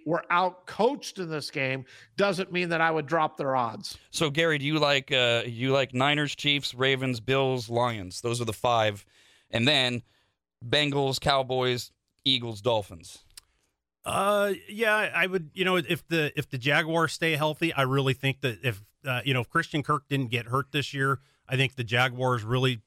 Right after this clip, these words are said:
Speaker 3: would have had a chance to make the playoffs and actually should have been in the playoffs. What were they, eight and three at one point and
Speaker 2: Mm-hmm.
Speaker 3: didn't make the playoffs? So, you know, I, I like their odds of making the playoffs as well. But, yeah, the first five, a hundred percent for sure.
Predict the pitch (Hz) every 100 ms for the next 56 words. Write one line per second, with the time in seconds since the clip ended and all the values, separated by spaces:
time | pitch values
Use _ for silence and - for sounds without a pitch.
0 | - 123 120 120 120 110 - - 123 -
1 | - 123 135 - 127 139 135 139 135 151
2 | - 139 - 220 170 120 113 107 131 123
3 | 123 - _ _ _ 170 156 131 131 151
4 | 151 127 135 165 151 165 - 175 180 131
5 | 117 135 143 131 147 131 143 156 185 -
6 | 143 123 117 _ _ _ 143 139 151 151
7 | 208 233 - 165 165 151 151 156 156 147
8 | - 143 143 - 127 123 123 127 117 123
9 | 127 123 120 117 120 165 160 - 139 131
10 | 117 120 110 113 - 120 - 110 - 110
11 | 104